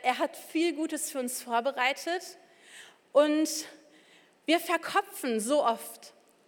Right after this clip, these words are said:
Ja, unsere Gesellschaft ist ja auch verkopft. Und im Glauben zu leben heißt manchmal auch, dass wir die Kontrolle abgeben und dass wir Gott sein Ding machen lassen,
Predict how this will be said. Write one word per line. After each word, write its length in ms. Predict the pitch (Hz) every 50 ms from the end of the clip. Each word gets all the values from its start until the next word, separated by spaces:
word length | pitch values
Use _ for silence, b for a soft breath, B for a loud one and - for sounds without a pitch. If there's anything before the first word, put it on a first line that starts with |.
| _ -
Ja, 220 | - 214 247 262
unsere 220 | 269 277 285 294
Gesellschaft 680 | 254 269 254 - 294 320 370 392 - - 285 247 - -
ist 200 | 247 240 - -
ja 120 | 254 220
auch 100 | 240 233
verkopft. 760 | - - - 247 - - - 285 269 - - - - - - _ b b b b b b b b b b b b b b b b b b b b
Und 320 | b - 302 311 311 302 -
im 180 | 294 302 294
Glauben 440 | 262 302 294 294 330 359 359 349 339
zu 160 | 339 - 311
leben 520 | 285 277 294 330 339 311 240 220 214 214 202 - - - - _ _ _ B B B B B -
heißt 360 | 311 311 330 320 - - -
manchmal 680 | 285 269 311 349 349 - 370 339 302 277 - 269 269
auch, 260 | 285 285 277 - - - B B B B B B B B
dass 340 | - 277 277 277 - - -
wir 600 | 254 269 277 285 277 285 285 277 285 285 294 285 - B B B B - -
die 80 | 294 -
Kontrolle 580 | - - 294 277 - - - 254 330 359 302
abgeben 540 | - 214 - - - 269 269 269 277 311 339 392 - - - - - - - B B B B B B B B B
und 120 | - 269
dass 300 | 285 285 294 - - 285
wir 280 | 285 285 285 285 285 277
Gott 440 | 233 220 226 302 311 311 302 - -
sein 240 | 269 240 262 262 247
Ding 240 | 220 254 254 254 247
machen 340 | 233 240 240 - 269 247
lassen, 480 | 196 180 190 - - 196 160 185 214